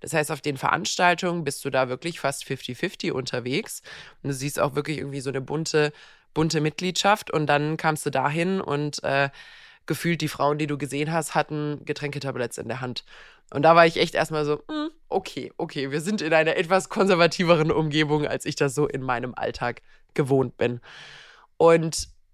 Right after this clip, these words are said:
so hat sich auch die ganze Messe angefühlt. So ein bisschen alte Schule, wie Messe geht.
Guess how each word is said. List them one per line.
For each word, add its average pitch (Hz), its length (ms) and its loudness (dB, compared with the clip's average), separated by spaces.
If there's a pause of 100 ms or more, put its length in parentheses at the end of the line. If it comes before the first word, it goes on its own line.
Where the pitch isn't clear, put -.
(460)
so 202 480 6
hat 175 120 2
sich 156 160 0
auch 147 60 -4
die 143 80 -10
ganze 131 280 -6
Messe 123 260 -8
angefühlt. - 580 -10 (200)
So 147 200 0
ein 143 160 -4
bisschen 170 1000 2 (1600)
alte 151 440 4
Schule, 139 600 -2
wie 127 160 -8
Messe 123 420 -6
geht. - 500 -12